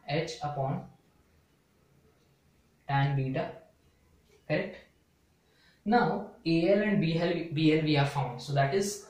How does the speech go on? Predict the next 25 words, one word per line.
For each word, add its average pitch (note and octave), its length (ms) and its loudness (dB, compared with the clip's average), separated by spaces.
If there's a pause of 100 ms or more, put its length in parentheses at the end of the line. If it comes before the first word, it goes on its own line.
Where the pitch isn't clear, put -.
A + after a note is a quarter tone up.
this D#3 300 -2
distance D3+ 540 -4
A B2+ 340 0
L - 80 -12 (400)
and D3+ 360 -2 (260)
B C3 260 0
L. A#2 120 -14 (540)
But A#3 220 2
if - 160 -2
you G#3 80 -6
see, - 580 -2 (100)
okay, D3 380 -8 (140)
by B2 160 4
betweenness, C#3+ 1120 0 (160)
okay, F3+ 380 -8 (200)
by D3+ 160 6
betweenness D#3 600 0
we D#3 160 -2
can E3 160 0
say - 460 -2 (140)
B, E3 520 -2 (200)
A D3 420 -4 (180)
and C#3 400 0
L, C#3 160 -2 (520)
meaning F#3 420 -4